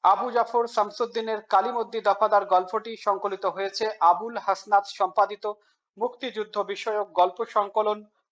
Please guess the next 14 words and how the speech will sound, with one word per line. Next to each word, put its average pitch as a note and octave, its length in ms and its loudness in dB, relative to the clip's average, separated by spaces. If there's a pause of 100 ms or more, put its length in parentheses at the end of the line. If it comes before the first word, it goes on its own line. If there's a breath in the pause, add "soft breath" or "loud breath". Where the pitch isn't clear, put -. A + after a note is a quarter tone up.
(120)
মুক্তিযুদ্ধের G#3+ 600 -6
গল্প F3 320 2
থেকে। F3+ 280 -12 (2500)
এই A#3 180 -2
গল্পে B3 340 2
বর্ণিত A3+ 400 0
হয়েছে A3 540 -2
বাংলাদেশের F#3 720 0
গ্রামাঞ্চলে E3+ 640 0 (540)
পাকিস্তানি A3 580 0
হানাদার A3+ 600 4
বাহিনীর A3 400 -4
নিষ্ঠুর G3+ 500 -8
বর্বরতার F3+ 480 2